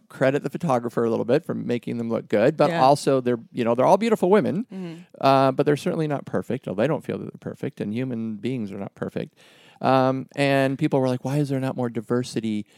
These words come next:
Speaker 1: uh, body sizes and
Speaker 2: Mm-hmm.
Speaker 1: that sort of thing?" Right? Um, I, my goal was to,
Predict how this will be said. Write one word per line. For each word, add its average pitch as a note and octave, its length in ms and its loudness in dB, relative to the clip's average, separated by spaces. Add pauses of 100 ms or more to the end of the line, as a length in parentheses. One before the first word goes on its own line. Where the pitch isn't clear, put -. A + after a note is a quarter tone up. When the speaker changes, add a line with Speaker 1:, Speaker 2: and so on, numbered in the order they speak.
(300)
Speaker 1:
uh, G2 540 0
body G#2+ 300 -2
sizes F#2 500 -8
and F#2+ 80 -6
Speaker 2:
Mm-hmm. F#2+ 80 -6
Speaker 1:
that - 100 -12
sort - 200 -8
of - 60 -10
thing?" - 220 -8
Right? G#2 220 -4 (480)
Um, A2 460 0 (280)
I, C#3+ 220 2
my F3 240 0
goal F3 260 4
was D3 200 0
to, A2+ 260 0